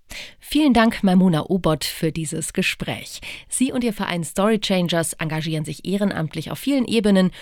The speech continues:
für sogenannte Hexenkinder in Nigeria. Wer noch mehr zum Thema wissen möchte oder auch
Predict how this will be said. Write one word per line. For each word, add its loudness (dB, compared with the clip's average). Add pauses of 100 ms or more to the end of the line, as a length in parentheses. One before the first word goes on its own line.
(120)
für -4
sogenannte -2
Hexenkinder -6 (140)
in -8
Nigeria. -6 (680)
Wer 2
noch 0
mehr 2
zum 2
Thema 2
wissen 2
möchte 2
oder -2
auch -4